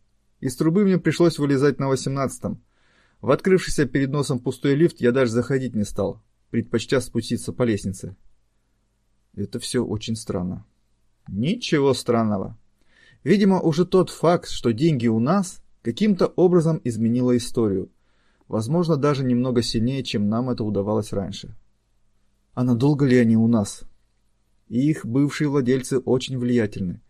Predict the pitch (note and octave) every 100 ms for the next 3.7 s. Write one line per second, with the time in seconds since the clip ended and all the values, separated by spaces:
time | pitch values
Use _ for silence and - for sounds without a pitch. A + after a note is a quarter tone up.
0 | _ _ _ _ A#2 A#2 D3 D3 - A2+
1 | B2+ C3 C3 - G#2+ A2+ A#2+ B2 - B2+
2 | B2+ A#2 - G#2+ B2 - _ A#2 B2 -
3 | A#2+ - - A#2+ A2 A#2